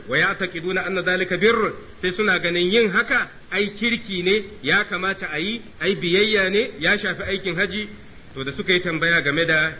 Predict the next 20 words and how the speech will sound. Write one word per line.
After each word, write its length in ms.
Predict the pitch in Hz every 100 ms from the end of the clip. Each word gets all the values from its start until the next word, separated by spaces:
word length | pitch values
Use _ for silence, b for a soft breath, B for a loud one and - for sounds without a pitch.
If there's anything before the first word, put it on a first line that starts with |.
| 151
hikimar 500 | 175 - 196 175 135
halittan 540 | 131 156 180 190 147 139
wata, 340 | 196 220 160 - - - - -
Allah 280 | 139 160 156
ya 80 |
ba 160 | 156 160
su 100 | 165
amsa, 440 | 151 180 196 196 135 - - - - -
sai 60 | 143
ya 100 | 147
ce 140 | 151
musu, 240 | 135 135
"To 100 | - 123
ga 140 | 123
wata 180 | 139 143
gyara 300 | 139 143 147
da 100 | 127
za 160 | 123 123
a 40 |
muku. 300 | 113 110 95